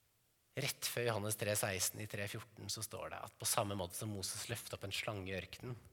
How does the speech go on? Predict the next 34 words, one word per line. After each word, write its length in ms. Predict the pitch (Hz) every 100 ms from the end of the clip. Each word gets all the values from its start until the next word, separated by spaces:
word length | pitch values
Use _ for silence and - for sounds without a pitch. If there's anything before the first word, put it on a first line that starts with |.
| - _ - - - - - - _ _ _ _ _ _
Casen 480 | - 165 135 - 151
der 220 | 123 143
var 140 | 113 110
jo 80 |
at 180 | 113 - -
det 80 | 117
var 120 | 110
masse 380 | 113 - - 95 95 -
sykdommer 560 | - 170 139 - 107 110
og 60 |
byller, 380 | 127 98 110 170 - - - - - - - _ _ _ _ _ _ _ _ _ _
og 80 | 127
mange, 300 | 135 117 101
mange 160 | 101 104
døde 240 | 110 87
og 80 | 90
var 80 | 104
syke. 320 | 101 - 135 262 - - - - - - - _ -
Og 80 |
så 100 | -
fikk 120 | 135 127
Moses 240 | 107 113
beskjed 280 | - 127 117
av 80 | 113
Gud 160 | 107 113
om 80 | 107
at 120 | 110
han 80 | 104
skulle 240 | - 101 107 104
lage 400 | 117 104 85 90
en 120 | 104
sånn 120 | 98
der, 180 | 90 85
eh, 280 | 92 95 92